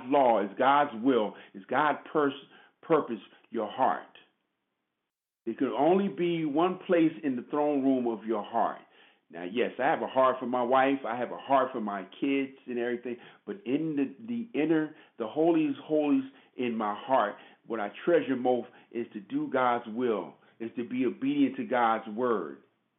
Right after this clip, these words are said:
is to be surrendered to God's plan for my life. That's where my heart is. And so, uh, we'll talk a little bit more about this.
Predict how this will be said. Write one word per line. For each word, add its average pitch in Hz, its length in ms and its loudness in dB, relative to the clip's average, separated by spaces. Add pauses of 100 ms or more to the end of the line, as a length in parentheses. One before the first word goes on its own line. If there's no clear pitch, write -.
(880)
is 127 180 0
to 139 80 -4
be 127 340 -6 (320)
surrendered 143 600 2 (200)
to 123 80 -6
God's 135 500 4 (340)
plan 143 460 0
for 120 160 -2
my 107 220 -2
life. 107 280 0 (720)
That's 117 260 -2
where 107 140 -4
my 92 180 -8
heart 80 440 -8
is. 67 240 -20 (800)
And 113 140 -2 (100)
so, 127 320 4 (340)
uh, 107 180 -2
we'll 117 240 -2
talk 147 280 2
a 147 40 4
little 143 280 6
bit 147 140 2
more 160 300 4
about 160 340 4
this. 170 240 6